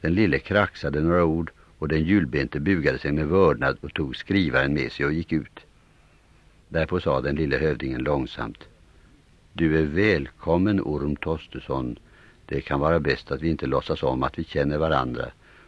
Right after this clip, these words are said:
Och det är sant att det är länge sedan vi möttes. Lever ännu Ylva, kung Haralds dotter, som lekt vid mina knän?"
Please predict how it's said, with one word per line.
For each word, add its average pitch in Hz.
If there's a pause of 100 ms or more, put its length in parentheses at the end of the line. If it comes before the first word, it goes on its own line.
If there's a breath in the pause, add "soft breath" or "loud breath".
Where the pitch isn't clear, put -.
(120)
Och 90
det 80
är 78 (200)
sant 87
att 67
det 78
är 71
länge 73
sedan 80
vi 90
möttes. - (540 soft breath)
Lever 76
ännu 87
Ylva, 82 (100)
kung 87
Haralds 78
dotter, 73 (160)
som 78
lekt 69
vid 80
mina 78
knän?" 65